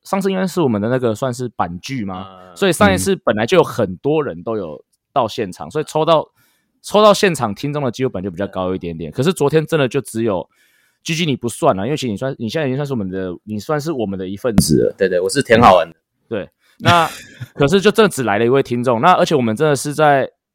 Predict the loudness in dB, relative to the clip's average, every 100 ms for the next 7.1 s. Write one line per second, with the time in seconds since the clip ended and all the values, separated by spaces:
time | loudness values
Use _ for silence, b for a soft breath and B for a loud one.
0 | -2 -2 0 -2 2 4 2 2 2 2
1 | 2 2 0 0 -2 0 -2 -2 -2 -2
2 | -4 -6 -8 -6 -6 -6 -6 -4 -4 -6
3 | -6 -6 -6 -8 -8 -8 -8 -8 -8 -6
4 | -4 -4 -4 -2 -2 -2 -4 -4 -6 -6
5 | -8 -8 -6 -4 -2 -2 -2 -4 -6 -8
6 | -10 -10 -12 -12 -8 -6 -4 -6 -10 -12
7 | -20